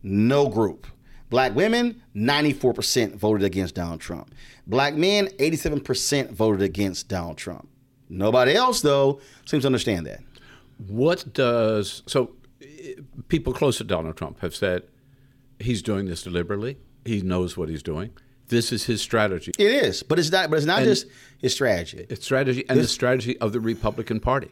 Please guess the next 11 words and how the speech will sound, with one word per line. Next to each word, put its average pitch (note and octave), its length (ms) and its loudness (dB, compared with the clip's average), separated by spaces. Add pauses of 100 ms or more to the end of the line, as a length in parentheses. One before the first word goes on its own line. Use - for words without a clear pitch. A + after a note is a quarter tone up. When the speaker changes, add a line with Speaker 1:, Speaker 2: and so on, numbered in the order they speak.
(100)
Speaker 1:
Yes, A#3+ 340 0
Speaker 2:
Right. F3 180 2
Speaker 1:
thi-, G3 60 -8
but D3 220 -8
this E3+ 200 0
has F#3+ 120 0
been D#3 420 0
their C#3+ 180 2
strategy C3+ 440 0
since B2+ 680 -2
nineteen A#2 760 -2